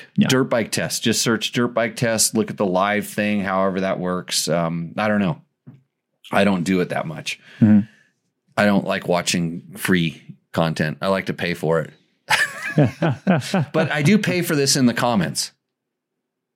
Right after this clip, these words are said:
Speaker 2: Uh,
Speaker 1: They've been nice lately.
Speaker 2: Oh, really?
Speaker 1: Yeah,
Speaker 2: Okay.
Speaker 1: we haven't really gotten any nasty ones.
Speaker 2: So, yeah, our buddies over at Dirt Bike T V, uh, the ones that they like,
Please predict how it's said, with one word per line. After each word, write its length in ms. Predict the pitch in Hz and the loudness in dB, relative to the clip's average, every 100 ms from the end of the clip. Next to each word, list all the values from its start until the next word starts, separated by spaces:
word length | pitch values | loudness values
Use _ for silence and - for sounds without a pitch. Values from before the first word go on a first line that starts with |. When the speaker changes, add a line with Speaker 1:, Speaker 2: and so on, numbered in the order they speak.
| _ _ _ | _ _ _
Speaker 2:
Uh, 80 | 117 | 6
Speaker 1:
They've 100 | 170 | 8
been 120 | 208 | 8
nice 280 | 254 254 269 | 8 8 6
lately. 360 | 123 87 104 120 | 4 4 2 2
Speaker 2:
Oh, 140 | 123 135 | 0 2
really? 280 | 170 240 | 2 2
Speaker 1:
Yeah, 120 | 208 156 190 | 2 2 2
Speaker 2:
Okay. 20 | |
Speaker 1:
we 100 | - | 2
haven't 220 | 185 196 | 4 4
really 180 | 175 170 | 6 4
gotten 180 | 147 156 | 2 4
any 160 | 131 117 | 6 6
nasty 360 | 107 156 - | 4 2 4
ones. 240 | 117 104 - | 4 4 2
Speaker 2:
So, 260 | 92 92 - - - - | -4 -4 -8 -16 -20 -4
yeah, 80 | - | 0
our 60 | 135 | 2
buddies 260 | 147 156 | 4 4
over 180 | 147 143 | 4 2
at 60 | 127 | 0
Dirt 140 | 147 | 0
Bike 200 | 139 135 - | 0 -2 0
T 140 | 139 | 0
V, 340 | 135 156 160 - | 2 2 0 2
uh, 420 | 123 117 117 117 | 2 4 2 0
the 240 | 110 107 120 | 0 0 2
ones 460 | 123 151 160 131 | 4 4 4 4
that 200 | 113 139 | 0 -2
they 140 | 139 127 | 0 2
like, 480 | 120 127 131 131 | 2 2 0 -4